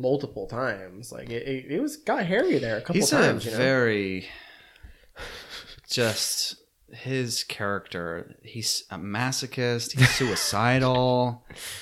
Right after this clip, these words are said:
Speaker 2: he's insane.
Speaker 3: Yeah. <laughs>
Speaker 2: Completely insane. He feels like he's, you know, on the brink of losing it
Speaker 1: Yeah.
Speaker 2: at all moments.
Speaker 1: But
Speaker 3: Yeah.
Speaker 1: that's, that's almost what makes it more interesting, because he, you do empathize with him, because at the end of the day, like, he is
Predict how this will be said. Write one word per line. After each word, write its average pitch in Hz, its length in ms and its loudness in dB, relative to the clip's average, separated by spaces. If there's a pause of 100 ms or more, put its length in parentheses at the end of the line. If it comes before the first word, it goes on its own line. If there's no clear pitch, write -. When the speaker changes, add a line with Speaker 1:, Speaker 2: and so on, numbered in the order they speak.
(140)
Speaker 2:
he's 180 240 0
insane. 110 680 -2 (160)
Speaker 3:
Yeah. 117 340 6
<laughs> - 140 2
Speaker 2:
Completely 139 560 2
insane. 95 640 -2 (840)
He 147 220 -2
feels 143 420 2
like 104 160 -2
he's, 98 440 -4 (720)
you 107 100 -2
know, 90 260 -6 (240)
on 117 140 4
the 104 60 2
brink 92 440 -4
of 82 140 -10
losing 85 420 -8
it - 200 -12
Speaker 1:
Yeah. 170 160 0
Speaker 2:
at 359 60 0
all 98 260 -2
moments. 85 520 -8
Speaker 1:
But 170 140 4
Speaker 3:
Yeah. 123 140 8
Speaker 1:
that's, - 280 2
that's 175 240 0
almost 208 300 6
what 175 120 6
makes 170 220 4
it 180 80 4
more 147 220 6
interesting, 123 540 0
because 113 380 2
he, 120 760 0
you 127 300 4
do 156 280 6
empathize 131 580 2
with 117 120 -10
him, 110 160 -6
because 127 260 2
at 156 140 8
the 180 100 6
end 185 100 6
of 190 60 2
the 170 80 2
day, 151 300 6
like, 139 180 4
he 143 280 -6
is 175 400 2